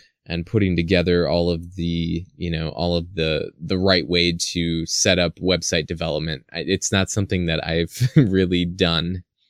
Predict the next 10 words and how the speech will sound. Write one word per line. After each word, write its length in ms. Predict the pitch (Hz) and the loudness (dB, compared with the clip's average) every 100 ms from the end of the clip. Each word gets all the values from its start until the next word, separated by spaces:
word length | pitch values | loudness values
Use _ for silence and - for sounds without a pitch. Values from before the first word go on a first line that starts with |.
| _ _ | _ _
in 200 | - 90 | -4 -2
the 80 | 85 | -2
past. 580 | - 90 76 - - - 78 | -2 -2 -2 -6 -10 -10 -14
Uh, 400 | 76 - 71 - - | -12 -10 -12 -12 -16
we're 480 | 64 60 92 101 98 | -16 -8 0 0 2
at 200 | 95 76 - _ - | 0 0 -8 _ -8
where 260 | 90 101 | 0 4
I 40 | 95 | 4
work 300 | 92 90 - | 4 0 -2
now, 460 | 90 85 85 85 | 0 0 0 -2